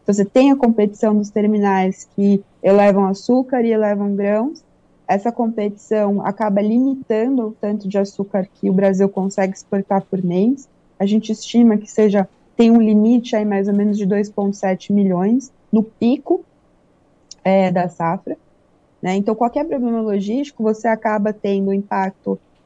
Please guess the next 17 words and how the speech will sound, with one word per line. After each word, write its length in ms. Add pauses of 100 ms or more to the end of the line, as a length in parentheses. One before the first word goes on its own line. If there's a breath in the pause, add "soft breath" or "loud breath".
(100)
é, 560 (200)
tanto 300
no 80
diferencial 720
físico, 560 (280)
que 100
depois 480
pode 380
ser 120
refletido 760 (280)
no 100
preço 320
da 140
tela, 420
né? 140
Então, 200
diretamente 840